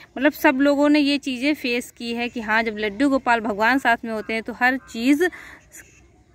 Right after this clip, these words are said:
मतलब कोई चीज़ ये नहीं कि वो चीज़ हो ना, हो जाती है वो चीज़। ये चलिए शुरू करते हैं,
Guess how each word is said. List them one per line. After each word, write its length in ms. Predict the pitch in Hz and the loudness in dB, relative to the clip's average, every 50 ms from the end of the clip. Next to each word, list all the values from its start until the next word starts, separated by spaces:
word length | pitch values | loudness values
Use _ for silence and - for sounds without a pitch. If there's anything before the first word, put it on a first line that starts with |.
| _ _ _ _ _ - - - - 226 | _ _ _ _ _ -20 -20 -10 -6 -4
मतलब 360 | 220 214 - 247 277 285 285 - - _ - | -4 -2 0 2 2 2 0 -4 -12 _ -2
कोई 180 | 254 262 285 | 0 2 2
चीज़ 200 | 262 - 302 254 | 4 4 2 2
ये 180 | 226 262 285 285 | 2 2 2 4
नहीं 200 | 262 262 285 311 | 4 4 2 2
कि 120 | 285 294 | 2 0
वो 100 | 269 269 | -2 -2
चीज़ 220 | 269 - 285 254 262 | -2 -4 -2 -4 -4
हो 300 | 202 190 214 220 226 220 | -4 -4 -4 -4 -4 -4
ना, 200 | 202 - 208 196 - | -4 -6 -10 -8 -2
हो 160 | 254 269 302 302 | 2 4 4 6
जाती 440 | 269 247 220 214 _ - 254 240 | 6 4 2 0 _ -6 -6 -6
है 80 | 240 220 | -4 -4
वो 140 | 208 202 196 | -6 -8 -10
चीज़। 280 | 196 - - 185 185 175 - - _ _ _ _ _ _ _ _ _ _ _ _ - _ _ _ _ _ - - - _ _ _ - - _ - 269 | -10 -12 -16 -18 -18 -18 -20 -20 _ _ _ _ _ _ _ _ _ _ _ _ -20 _ _ _ _ _ -20 -20 -20 _ _ _ -20 -16 _ -2 0
ये 120 | 277 311 | 0 0
चलिए 300 | 294 - 247 240 269 285 | 2 0 0 0 0 -2
शुरू 260 | - - 240 240 262 | -2 -2 -6 -6 -6
करते 300 | 247 - 220 202 - 226 | -4 -4 -4 -4 -4 -4
हैं, 320 | 226 226 208 262 339 370 | -6 -2 0 0 0 0